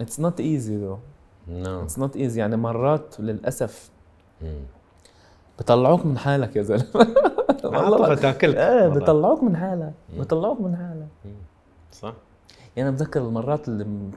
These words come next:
Speaker 1: م-، صوتي عليان فيها بتنعد على أصابع اليد الوحدة.
Speaker 2: لا والله.
Speaker 1: آه، والله. كتير أنا م-، يعني، زلمة contained.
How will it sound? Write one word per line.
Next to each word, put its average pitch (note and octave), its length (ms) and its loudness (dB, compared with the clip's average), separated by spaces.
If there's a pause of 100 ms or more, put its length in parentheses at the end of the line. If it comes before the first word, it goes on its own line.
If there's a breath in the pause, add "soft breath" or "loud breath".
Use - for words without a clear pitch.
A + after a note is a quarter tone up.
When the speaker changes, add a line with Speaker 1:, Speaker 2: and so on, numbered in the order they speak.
(120)
Speaker 1:
م-، G#2 480 -8 (300)
صوتي B2+ 380 0
عليان A2+ 420 -2
فيها A#2+ 300 -4
بتنعد B2+ 440 -4
على A2+ 140 2
أصابع C3+ 400 2
اليد B2 200 2
الوحدة. A2+ 400 -4 (140)
Speaker 2:
لا F#2+ 200 -6
والله. A#2 540 -2
Speaker 1:
آه، B2+ 60 0
والله. F#2 340 -4 (480)
كتير D3+ 460 0
أنا G#2 140 -2
م-، F2+ 600 -6 (180)
يعني، F#2 260 -6
زلمة A#2 320 -2
contained. A2+ 760 -2